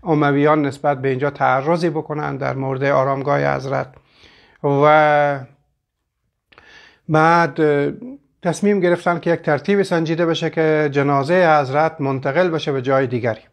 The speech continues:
در همون زمان در بعضی از منابع تاریخی آمده که ابو مسلم خراسانی که بسیار تقاضا می‌کرد از امام که بیان همراهی بکنن در قیام علیه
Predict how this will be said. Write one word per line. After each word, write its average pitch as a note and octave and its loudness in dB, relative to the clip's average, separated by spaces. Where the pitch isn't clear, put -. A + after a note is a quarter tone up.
در F#3+ 4
همون A#3+ 2
زمان F#3 -4
در D#3+ -2
بعضی D#3 2
از D3+ 0
منابع C#3 -2
تاریخی C3+ -2
آمده C#3+ -4
که E3 0
ابو D#3 2
مسلم E3+ -2
خراسانی D3 0
که D#3 0
بسیار E3 4
تقاضا D3+ 2
می‌کرد C#3+ 0
از C#3 0
امام C#3+ 0
که C#3 -8
بیان C#3 -2
همراهی C3 0
بکنن C3+ -6
در C3 0
قیام C#3 0
علیه C3+ 0